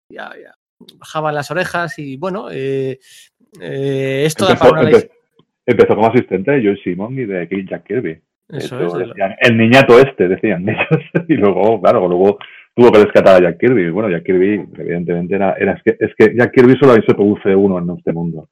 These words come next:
Speaker 2: Y,
Speaker 1: Eso es.
Speaker 2: y le, y fue él el que, el que casi, casi levantó, no Marvel, sino Marvel y pa-, parte de D C, o sea, es así.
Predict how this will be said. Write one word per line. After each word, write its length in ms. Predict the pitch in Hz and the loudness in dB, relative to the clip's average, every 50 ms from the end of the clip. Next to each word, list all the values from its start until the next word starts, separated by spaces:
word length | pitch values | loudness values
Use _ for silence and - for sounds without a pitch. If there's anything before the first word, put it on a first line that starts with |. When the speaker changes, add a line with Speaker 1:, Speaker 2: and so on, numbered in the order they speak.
| _ _ _ _ _ _ _ _ | _ _ _ _ _ _ _ _
Speaker 2:
Y, 240 | - 80 78 76 73 | -10 -8 -8 -8 -8
Speaker 1:
Eso 160 | 71 67 - - - | -10 -12 -14 -18 -20
es. 120 | - _ _ _ _ _ - | -20 _ _ _ _ _ -16
Speaker 2:
y 240 | 73 67 62 - | -14 -12 -10 -8
le, 200 | 87 87 87 78 | -6 -4 -4 -4
y 60 | - - | -6 -4
fue 400 | - 104 95 92 90 92 95 95 | 2 2 4 4 4 4 4 6
él 80 | 95 | 6
el 140 | 98 92 85 | 4 4 4
que, 160 | - 101 95 | 4 4 4
el 200 | 92 85 98 95 | 4 4 2 2
que 160 | - 104 92 | 2 2 2
casi, 240 | 92 101 - - 95 | 2 0 0 0 0
casi 180 | 107 98 - 101 | 0 0 2 2
levantó, 480 | 104 95 95 90 90 85 92 92 98 | 2 2 2 0 0 0 0 0 2
no 160 | 101 95 95 95 | 2 2 0 0
Marvel, 380 | 92 87 98 110 101 90 80 - _ | 0 2 2 2 2 2 0 -2 _
sino 480 | 87 80 80 78 78 78 80 80 - _ _ _ _ _ _ _ _ _ - | -8 -6 -6 -6 -6 -6 -8 -10 -12 _ _ _ _ _ _ _ _ _ -6
Marvel 800 | 87 87 90 92 92 92 95 98 98 98 98 98 98 95 95 | -2 2 2 4 6 6 6 6 8 8 6 6 6 6 6
y 60 | 98 | 4
pa-, 220 | 85 - 98 90 - | 2 2 -2 0 2
parte 240 | 98 92 82 104 98 | 0 2 4 4 4
de 80 | 98 95 | 4 4
D 60 | 87 82 - | 2 0 -4
C, 160 | - 98 98 | -8 -10 -10
o 100 | 82 78 _ | -10 -12 _
sea, 140 | - - - - - _ _ _ _ _ _ _ - | -18 -18 -18 -18 -20 _ _ _ _ _ _ _ -10
es 100 | 90 101 | -6 -4
así. 260 | 101 85 90 196 | -2 -2 -2 -4